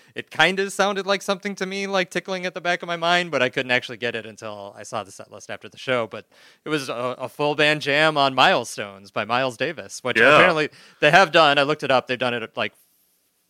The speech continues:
Speaker 1: about four or five times, I think. They did it in Hershey this summer, and they had done it previous years with Dead and Company. So not totally out of nowhere, uh, but great.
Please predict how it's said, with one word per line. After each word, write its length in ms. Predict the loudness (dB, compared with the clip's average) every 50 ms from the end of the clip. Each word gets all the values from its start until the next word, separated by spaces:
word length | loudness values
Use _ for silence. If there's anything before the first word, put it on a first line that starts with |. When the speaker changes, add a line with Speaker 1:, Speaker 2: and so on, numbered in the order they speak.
| _ _
Speaker 1:
about 260 | -20 -18 -16 -18 -18 _
four 180 | -10 -6 -6
or 60 | -6
five 240 | -4 -2 -2 -2 -2
times, 320 | -2 -4 -4 -4 -4 -4 -4
I 80 | -4
think. 460 | -4 -4 -8 -12 -12 -14 _ -20 _ _ _ _ -20 -20 _ _
They 80 | -6 -2
did 160 | 0 0 0
it 120 | 0 -2
in 100 | -4 -6
Hershey 320 | -6 -6 -6 -6 -8 -12 -12
this 200 | -12 -12 -12 -12
summer, 320 | -10 -10 -10 -8 -8 -10
and 160 | -10 -10 -10
they 80 | -12 -14
had 120 | -14 -14
done 160 | -16 -16 -16 -16
it 120 | -16 _
previous 380 | -16 -18 -16 -16 -16 -18 -18 -16
years 180 | -18 -18 -18
with 120 | -18 -18 -18
Dead 160 | -18 -18 _
and 80 | -20
Company. 340 | -20 -20 -20 -20 -20 -20 -20
So 360 | -18 -12 -12 -12 -12 -12 -16 _ _ _ -20 _ _ _ _ 2
not 180 | 2 2 2
totally 320 | 2 0 0 0 2 4 4
out 120 | 4 4 2
of 60 | 0
nowhere, 520 | -4 -4 -6 -6 -10 -14 -16 -18 -18 _ _ _ _ _ _ _ -2
uh, 460 | 0 2 2 2 2 0 -2 -4 -8 -12 _ _ -6
but 220 | -6 -6 -6 _ _ _ _
great. 480 | -2 0 2 2 2 0 -4 -14 -18 -16